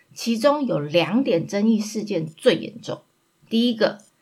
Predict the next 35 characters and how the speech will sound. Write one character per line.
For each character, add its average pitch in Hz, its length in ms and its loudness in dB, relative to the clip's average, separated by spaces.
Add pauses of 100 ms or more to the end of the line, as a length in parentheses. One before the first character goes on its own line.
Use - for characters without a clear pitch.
(300)
《太 381 220 0
子 214 160 -8
妃 285 160 6
升 302 280 2
职 214 240 -6
记》 214 300 -4
的 185 140 2
原 175 320 0
著 226 200 -2
小 151 300 -8
说 190 460 -8
作 208 260 2
者， - 320 -14 (540)
他 330 120 -4
过 330 280 4
去 262 240 -2
执 202 240 -8
笔 202 160 -4
的 160 160 0
《和 175 340 -4
亲 240 400 2
公 226 320 2
主》， - 240 -10 (140)
内 349 240 2
容 175 200 2
有 185 140 2
点 196 320 0
涉 240 260 4
及 196 240 -8
到 165 380 0
入 233 300 6
韩 - 340 -6
的 165 80 -2
发 180 320 -2
言， - 300 -6